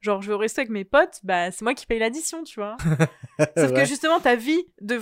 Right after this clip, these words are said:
Speaker 1: alors, si tes potes sont tous pauvres, évidemment, tu payes, obviously, meuf, mec, t'as deux cents millions, tu, tu payes le resto, tu vois. Mais si tout le monde a les moyens, bah, tout le monde paye sa part,
Speaker 2: Bien
Speaker 1: et
Speaker 2: sûr.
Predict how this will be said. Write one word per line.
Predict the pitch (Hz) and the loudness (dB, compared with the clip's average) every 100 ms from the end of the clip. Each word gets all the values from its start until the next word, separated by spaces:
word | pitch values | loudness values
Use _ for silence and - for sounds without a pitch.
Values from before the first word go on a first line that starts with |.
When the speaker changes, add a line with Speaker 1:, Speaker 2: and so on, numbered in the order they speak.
| - | -4
Speaker 1:
alors, | 208 196 - _ _ _ | -2 -2 -6 _ _ _
si | - - - 285 | -16 -12 -10 -6
tes | 262 | -4
potes | 233 320 | 0 -2
sont | 262 | -2
tous | 226 - | -10 -10
pauvres, | - 240 - _ - | -4 -4 -4 _ -6
évidemment, | 196 190 202 269 | -6 -2 -4 -4
tu | - - | -6 -4
payes, | 233 220 _ _ _ _ _ _ - | -4 -4 _ _ _ _ _ _ -4
obviously, | 214 202 247 - 339 | -2 -2 -8 -4 -2
meuf, | 214 - _ _ _ _ | -2 -6 _ _ _ _
mec, | 208 220 | -4 -2
t'as | - 160 | -2 -4
deux | 165 208 | -4 -8
cents | 226 233 | -6 -4
millions, | 269 294 262 | -2 -2 -4
tu, | - - _ _ _ | -10 -18 _ _ _
tu | - | -20
payes | _ 196 196 | _ -4 -2
le | 190 | -2
resto, | 220 262 - 330 | -2 0 0 0
tu | - | -2
vois. | 208 202 240 _ _ _ _ _ _ _ _ - | -4 -2 -4 _ _ _ _ _ _ _ _ -8
Mais | 233 | -6
si | 233 - 320 | -6 -8 -6
tout | 359 | -4
le | |
monde | 381 349 | -2 0
a | |
les | 226 | 0
moyens, | 226 233 247 302 302 _ _ _ _ - | 0 0 0 -4 -8 _ _ _ _ -10
bah, | 226 | -8
tout | 233 - | -8 -8
le | 247 | -8
monde | 233 | -6
paye | 247 | -6
sa | 233 226 | -6 -8
part, | 202 262 294 285 120 | -2 2 2 -2 -6
Speaker 2:
Bien | 220 | -4
Speaker 1:
et | |
Speaker 2:
sûr. | 220 214 | -2 -2